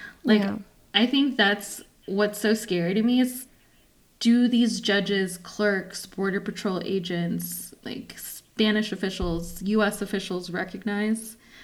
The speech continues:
Speaker 1: how de-, like, that they're dehumanizing these people and that they're saying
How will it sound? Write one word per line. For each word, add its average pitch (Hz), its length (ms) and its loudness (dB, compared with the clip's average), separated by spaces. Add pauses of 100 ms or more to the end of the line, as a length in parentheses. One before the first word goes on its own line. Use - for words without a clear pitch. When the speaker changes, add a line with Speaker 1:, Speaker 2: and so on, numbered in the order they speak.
(320)
Speaker 1:
how 220 140 6
de-, 220 340 2
like, 196 260 -2
that 208 260 0
they're 214 140 6
dehumanizing 233 1200 4 (640)
these 247 480 4 (180)
people 320 580 2
and 196 180 2
that 208 200 0
they're 208 240 4
saying 208 560 0